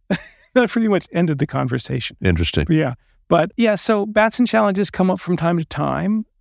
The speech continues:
Speaker 1: I'm not making recommendations with that in mind at all. So when they have come up, and it, it happens, you know, occasionally, but I've got notes documenting why we didn't like that juror.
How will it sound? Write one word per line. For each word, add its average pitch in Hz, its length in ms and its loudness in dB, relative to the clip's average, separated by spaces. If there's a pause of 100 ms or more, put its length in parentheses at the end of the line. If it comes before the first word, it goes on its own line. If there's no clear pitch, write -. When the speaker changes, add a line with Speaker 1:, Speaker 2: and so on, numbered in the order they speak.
(320)
Speaker 1:
I'm 208 160 4
not 208 180 2
making 180 440 0
recommendations 139 1300 -2 (580)
with 139 360 -2
that 156 320 2
in 139 200 -2
mind 139 600 0 (140)
at 214 100 2
all. 240 320 0 (420)
So - 320 0
when 160 280 2
they 147 200 -2 (260)
have 196 340 0
come 143 180 0
up, 131 160 -4
and 214 240 0
it, - 140 0
it 214 80 -2
happens, 190 560 -2
you 190 100 0
know, 139 240 0
occasionally, 123 840 -2 (420)
but 208 240 2 (460)
I've 214 160 2
got 202 180 2
notes 175 340 0
documenting 165 540 0
why 147 180 0
we 151 100 0
didn't 143 200 0
like 139 160 -4
that 139 160 -2
juror. 196 440 -2